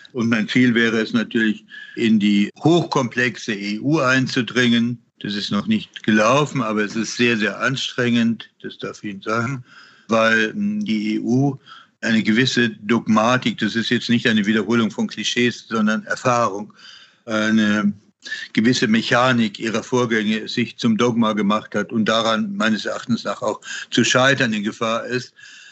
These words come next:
Es darf, so habe ich zwei Schreiben entnommen, erstens nicht zu kompliziert sein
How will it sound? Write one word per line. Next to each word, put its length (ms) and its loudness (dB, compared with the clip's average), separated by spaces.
Es 220 -4
darf, 420 -2
so 260 -2
habe 200 -4
ich 100 -4
zwei 240 0
Schreiben 420 2
entnommen, 580 0
erstens 440 0
nicht 260 0
zu 100 0
kompliziert 760 -2
sein 400 0